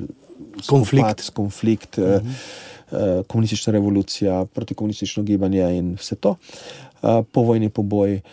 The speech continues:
Speaker 2: Ampak z vidika mobiliziranca v tuji deželi, ne. Slovenci mobi-, mobiliziranec v tujini,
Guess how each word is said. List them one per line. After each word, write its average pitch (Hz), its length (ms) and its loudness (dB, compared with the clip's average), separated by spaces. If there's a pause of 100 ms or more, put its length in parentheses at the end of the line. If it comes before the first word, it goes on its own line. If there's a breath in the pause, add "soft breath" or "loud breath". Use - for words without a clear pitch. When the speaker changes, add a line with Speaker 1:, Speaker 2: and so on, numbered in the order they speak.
(240 soft breath)
Speaker 2:
Ampak 170 320 2
z 131 60 -4
vidika 151 340 2
mobiliziranca 110 960 0 (160)
v 110 300 -6
tuji 95 320 0
deželi, 90 460 -4
ne. 113 80 -6
Slovenci 135 500 0
mobi-, 110 600 -2
mobiliziranec 117 960 2
v 113 160 -4
tujini, 98 560 -2